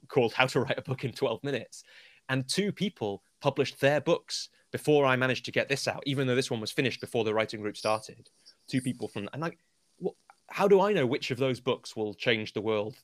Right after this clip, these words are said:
the most? Uh, you know, how do I know who, which person who, j-, like, I had a, a message from someone, one of my favorite ever messages that I, that I've had was from a woman who just out of the blue,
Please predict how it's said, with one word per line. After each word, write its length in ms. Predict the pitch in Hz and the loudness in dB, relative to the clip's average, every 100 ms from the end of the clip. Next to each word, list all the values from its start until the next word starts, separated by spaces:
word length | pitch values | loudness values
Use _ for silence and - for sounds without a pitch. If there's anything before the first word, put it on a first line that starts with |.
| - | -6
the 80 | |
most? 560 | 104 98 - - - - - | -4 -4 -6 -10 -10 -8 -2
Uh, 240 | 104 101 | 0 0
you 100 | 131 | -2
know, 120 | 107 101 | -4 -2
how 120 | 160 | 0
do 120 | 147 | 0
I 80 | 143 | 0
know 300 | 123 110 120 | 0 -2 -4
who, 160 | 127 | -4
which 260 | 147 143 - | -2 -2 -2
person 480 | 135 123 - 107 101 _ - _ _ - | 2 2 0 -6 -8 _ -20 _ _ -6
who, 120 | 123 | -6
j-, 120 | 123 - | -4 -4
like, 160 | 123 | -2
I 80 | 123 | 0
had 140 | 113 113 | 0 -2
a, 140 | 110 - | -2 -4
a 60 | |
message 300 | 110 120 117 | -6 -4 -6
from 120 | - | -8
someone, 300 | 110 110 107 | -6 -4 -4
one 100 | 107 | -4
of 40 | 107 | -6
my 100 | 101 | -8
favorite 360 | - 135 113 - | -4 -2 0 2
ever 240 | 127 117 | 2 2
messages 520 | 110 104 98 107 98 - _ _ _ - | -4 -6 -4 -4 -4 -10 _ _ _ -8
that 100 | - | -2
I, 200 | 104 - - | -2 -2 -6
that 100 | 85 | -6
I've 140 | 98 | -4
had 260 | - 101 98 | -2 -2 -2
was 140 | 101 | -6
from 140 | 113 104 | -6 -4
a 60 | |
woman 220 | 101 107 | -2 -2
who 140 | 98 101 | -2 -4
just 220 | 95 - | -6 -6
out 180 | - 196 | 4 4
of 100 | 151 | 4
the 80 | 127 | 0
blue, 340 | 110 117 104 | 2 2 2